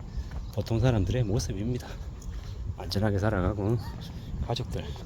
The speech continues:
별일 없고 무탈하게 살고 저도 건강하게 살고 이러기만 해도 참 감사하고 다행인 거죠. 지금의 제가 너무 흥청망청거리고 까불고 이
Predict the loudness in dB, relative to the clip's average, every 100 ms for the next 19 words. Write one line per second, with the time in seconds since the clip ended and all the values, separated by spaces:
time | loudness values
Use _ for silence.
0 | -8 2 6 8 8 4 -2 -2 2 4
1 | 4 4 4 2 -4 -6 -8 -6 -6 0
2 | 2 4 4 4 4 4 4 2 0 -4
3 | -8 -8 -6 -4 0 6 8 8 8 6
4 | 4 2 2 2 0 0 4 6 6 6
5 | 6 6 4 2 -2 -8 -10 -10 -10 -10
6 | -8 -8 0 4 6 6 6 6 6 4
7 | 2 -6 -8 -8 -8 -8 0 6 10 10
8 | 8 6 0 -8 -10 -8 -8 -8 -8 2
9 | 6 8 10 10 10 10 8 4 -4 -10
10 | -10 -8 -8 2 6 8 6 2 -2 -8
11 | -8 -10 -10 -10 -10 6 8